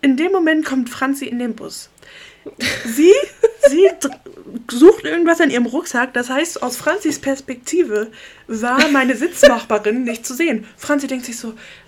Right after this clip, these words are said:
"Oh, nett von Jonah, ich sitze ja immer am Fenster." Die hat also zwei Plätze reserviert.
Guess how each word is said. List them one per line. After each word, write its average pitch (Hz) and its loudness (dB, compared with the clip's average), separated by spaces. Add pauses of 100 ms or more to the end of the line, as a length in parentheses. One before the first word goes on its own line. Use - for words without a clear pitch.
"Oh, 294 0
nett 247 0
von 294 0
Jonah, 226 -4
ich 214 -4
sitze 277 -6
ja 214 -4
immer 233 -4
am 190 -8
Fenster." 269 -8
Die 208 -10
hat 226 -10
also 302 -4
zwei 349 -6
Plätze 349 -6
reserviert. 208 -4